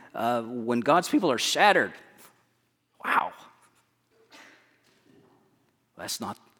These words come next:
the complete ending, is it, though? Christmas is not just a message for tyrants, it's a message for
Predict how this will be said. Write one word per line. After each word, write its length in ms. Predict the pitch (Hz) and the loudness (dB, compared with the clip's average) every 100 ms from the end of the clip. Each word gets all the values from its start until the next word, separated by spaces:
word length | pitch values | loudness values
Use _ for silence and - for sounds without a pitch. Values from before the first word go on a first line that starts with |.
| _ _ _ | _ _ _
the 60 | 117 | -12
complete 440 | 104 - 123 113 - _ | -12 -6 -6 -6 -12 _
ending, 380 | 120 113 98 95 | -6 -4 -6 -10
is 160 | 98 | -14
it, 140 | - - | -16 -16
though? 220 | 76 - _ _ _ _ _ _ _ _ _ _ _ _ _ _ _ _ _ _ _ _ _ _ _ _ _ _ _ _ _ _ _ _ _ | -18 -18 _ _ _ _ _ _ _ _ _ _ _ _ _ _ _ _ _ _ _ _ _ _ _ _ _ _ _ _ _ _ _ _ _
Christmas 340 | 196 - 302 | -4 -2 -6
is 140 | 135 143 | -8 -2
not 160 | 147 | -2
just 200 | 147 156 | 0 -2
a 60 | 127 | -2
message 400 | 123 139 151 131 | -2 -2 -2 -6
for 120 | 123 | -8
tyrants, 680 | 107 135 139 147 120 104 - | -6 -4 -2 -2 -2 -6 -10
it's 160 | 147 - | -10 -6
a 60 | |
message 580 | 233 180 220 202 135 - | -6 -6 -6 -8 -10 -12
for 340 | - 120 120 | -10 -8 -8